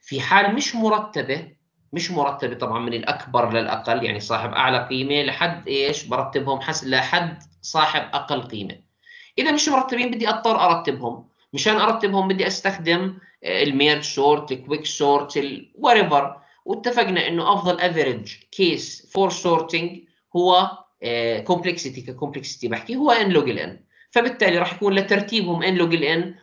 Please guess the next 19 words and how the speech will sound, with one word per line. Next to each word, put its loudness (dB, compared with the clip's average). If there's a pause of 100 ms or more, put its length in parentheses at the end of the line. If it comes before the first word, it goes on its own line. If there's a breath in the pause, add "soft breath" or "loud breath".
(120)
ولهذا 4
الكود 0
N، -4
وبالتالي 2
الك-، -8
ال-، -4
الكومبلكسيتي -4
الكلية 0
في -6
حالة 2 (320)
إنهم -6
مش -2
مرتبين -4
راح -6
تكون -6
N -4 (200)
log -2 (120)
ال -6
N. -20